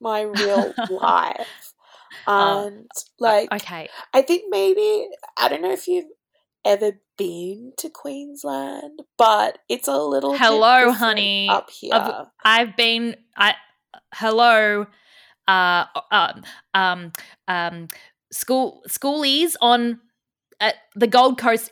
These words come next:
Speaker 2: and Noosa for me. I went twice.
Speaker 1: I think if you've gone twice, that's usually called a toolie, not a schoolie.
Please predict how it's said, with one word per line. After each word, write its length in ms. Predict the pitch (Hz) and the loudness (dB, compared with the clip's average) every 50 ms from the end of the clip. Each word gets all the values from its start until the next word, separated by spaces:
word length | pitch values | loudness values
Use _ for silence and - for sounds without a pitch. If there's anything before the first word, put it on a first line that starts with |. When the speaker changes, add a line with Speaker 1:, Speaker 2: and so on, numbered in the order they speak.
| _ - | _ 0
Speaker 2:
and 340 | 247 254 285 294 285 262 | 0 2 2 2 2 2
Noosa 360 | 247 233 220 220 - - 208 202 | 2 2 2 0 -2 -4 -6 -6
for 120 | - 214 | -6 -6
me. 280 | 202 202 190 190 202 226 | -2 -2 0 0 0 0
I 140 | 240 226 214 | 0 0 2
went 260 | 208 208 202 190 - | 0 0 -4 -6 -8
twice. 680 | - - 214 202 190 185 170 165 - - - - - - _ _ _ _ _ _ _ _ _ _ - | -8 -6 -2 0 0 0 -2 -4 -6 -8 -10 -10 -12 -14 _ _ _ _ _ _ _ _ _ _ -10
Speaker 1:
I 120 | 254 220 196 | -8 -8 -8
think 280 | - - 247 247 277 _ _ _ _ - - _ _ _ _ _ _ _ _ _ _ _ _ - | -10 -14 -16 -16 -16 _ _ _ _ -20 -20 _ _ _ _ _ _ _ _ _ _ _ _ -18
if 200 | 214 - - - | -18 -18 -16 -18
you've 180 | 240 233 _ | -18 -16 _
gone 280 | - 220 214 202 202 208 - | -6 -6 -6 -6 -6 -10 -14
twice, 640 | - - - - - - - 214 208 - - - - _ _ _ | -16 -12 -10 -6 -6 -6 -6 -6 -10 -12 -14 -14 -16 _ _ _
that's 300 | - 220 - - - - | -12 -12 -12 -12 -14 -16
usually 680 | 202 202 208 208 - 240 240 247 240 233 233 247 - _ _ - | -16 -14 -12 -12 -10 -10 -10 -10 -10 -12 -14 -14 -18 _ _ -18
called 320 | - - 214 208 208 208 - - | -12 -10 -10 -10 -10 -12 -12 -14
a 80 | 214 - _ _ _ _ - | -14 -14 _ _ _ _ -14
toolie, 720 | - - 226 220 220 220 226 240 269 277 302 311 320 320 _ _ _ _ _ _ _ _ _ _ _ | -12 -8 -8 -8 -8 -8 -8 -10 -10 -12 -12 -16 -18 -20 _ _ _ _ _ _ _ _ _ _ _
not 240 | 220 220 220 208 208 | -12 -8 -6 -6 -6
a 40 | 214 | -6
schoolie. 920 | 208 - - - - 208 202 202 202 202 202 196 190 202 202 196 202 220 | -6 -8 -8 -8 -10 -10 -12 -12 -12 -12 -12 -12 -12 -12 -14 -16 -20 -20